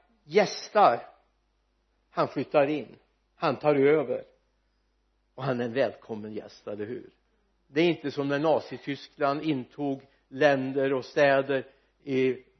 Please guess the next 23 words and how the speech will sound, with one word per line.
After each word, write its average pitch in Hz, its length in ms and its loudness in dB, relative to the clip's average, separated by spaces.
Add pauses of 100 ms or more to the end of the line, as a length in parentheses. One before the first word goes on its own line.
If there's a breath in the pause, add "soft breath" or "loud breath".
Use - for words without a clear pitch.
(100)
Europa. 127 680 -4 (1500)
Eller 131 180 -2
man 135 140 -2
försökte 135 520 -6
inta 127 580 -2 (160)
norddelen 120 1000 -6
av 117 220 -6
Afrika. 110 520 -8 (880)
Utan 135 240 -6
det 127 60 -8
här 143 120 -2
är 139 40 -2
en 117 100 -8
välkommen 123 580 -6
gäst. - 360 -18 (1120)
Ta 160 160 0
över 185 600 6 (1000)
mitt 170 240 -4
liv. 170 380 4 (1080)
Paulus 233 540 10
konstaterar 180 840 2
det 143 80 4
här. 123 300 2